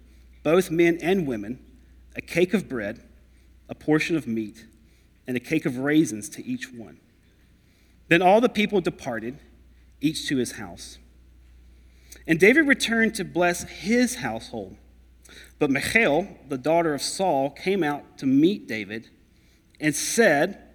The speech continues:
'How the king of Israel honored himself today, uncovering himself today before the eyes of his female servants' females,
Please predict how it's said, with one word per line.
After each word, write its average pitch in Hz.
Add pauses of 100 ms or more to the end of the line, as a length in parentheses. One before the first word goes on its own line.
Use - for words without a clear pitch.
(1000)
'How 226
the 185
king 208
of 135
Israel 151
honored 175
himself 185
today, 107 (600)
uncovering 262
himself 220
today 196
before 190
the 170
eyes 202
of 190
his 185
female 190
servants' 165
females, 110